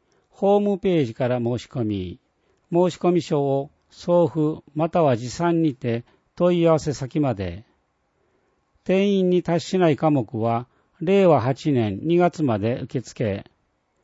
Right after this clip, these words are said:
二次元コードが掲載されています。問い合わせ、認定エヌピーオー法人、大阪府高齢者大学校募集委員会。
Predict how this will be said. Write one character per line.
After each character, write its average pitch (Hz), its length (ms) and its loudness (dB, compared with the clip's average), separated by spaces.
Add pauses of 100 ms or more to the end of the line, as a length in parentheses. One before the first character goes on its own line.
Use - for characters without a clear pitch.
(500)
二 170 160 2
次 190 80 -4
元 196 220 0
コ 180 220 2
ー 143 40 4
ド 131 120 0
が 127 240 0
掲 147 240 0
載 139 240 -2
さ 131 140 -4
れ 120 120 -4
て 117 160 -10
い 104 100 -4
ま 92 180 -4
す。 - 300 -20 (1700)
問 165 220 0
い 165 80 4
合 156 60 4
わ 151 120 4
せ、 143 360 -4 (580)
認 180 280 2
定 160 440 0
エ 165 100 0
ヌ 180 160 0
ピ 175 260 -4
ー 170 40 2
オ 170 140 2
ー - 40 2
法 151 240 2
人、 104 380 -4 (380)
大 180 160 0
阪 175 400 -2
府 120 220 -4
高 180 280 0
齢 175 160 0
者 165 240 0
大 160 240 4
学 147 240 -2
校 90 400 -4 (340)
募 160 140 4
集 175 260 2
委 165 120 4
員 143 160 4
会。 98 360 -8